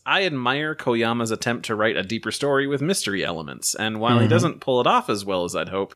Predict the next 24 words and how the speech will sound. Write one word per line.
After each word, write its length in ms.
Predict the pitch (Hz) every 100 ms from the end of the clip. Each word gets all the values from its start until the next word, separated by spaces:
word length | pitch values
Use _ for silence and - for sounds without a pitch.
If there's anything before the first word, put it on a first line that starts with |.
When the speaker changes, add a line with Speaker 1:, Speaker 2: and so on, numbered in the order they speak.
| -
Speaker 1:
Kikuchi's 500 | 208 208 185 180 143
music 380 | 147 143 139 131
and 120 | 127
especially 460 | 123 147 - 139
Yamauchi's 720 | 127 123 120 120 120 123 117
direction 500 | 104 110 117 - 107
turn 180 | 98 110
it 120 | 104
into 180 | 101 101
something 380 | 98 104 104 101
worth 240 | 95 95
enjoying. 560 | 87 90 120 117 85 76 - - _
The 100 | 117
buildup 320 | 113 185 190
of 140 | 165 143
tension 440 | - 175 143 120
as 260 | 104 117 110
the 80 | 107
comet 340 | - 160 117
draws 300 | 113 104 98
near 180 | 101 98 -
is 160 | 135
well 180 | 165 160
done." 360 | 175 175 80